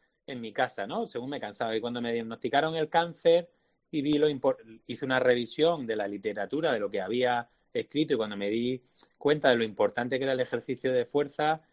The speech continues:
pues lo que hice, como era época de pandemia, fue ampliar el gimnasio que tenía en mi casa,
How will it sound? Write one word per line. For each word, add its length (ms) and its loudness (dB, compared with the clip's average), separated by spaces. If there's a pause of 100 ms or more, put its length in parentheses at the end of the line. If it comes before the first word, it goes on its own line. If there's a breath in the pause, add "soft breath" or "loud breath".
(280)
pues 160 4
lo 140 0
que 120 4
hice, 240 2
como 200 -4
era 120 4
época 240 2
de 100 4
pandemia, 760 -2 (340)
fue 480 2
ampliar 760 0
el 120 -8
gimnasio 440 -8
que 80 -4
tenía 220 -6
en 80 -4
mi 100 -4
casa, 540 -2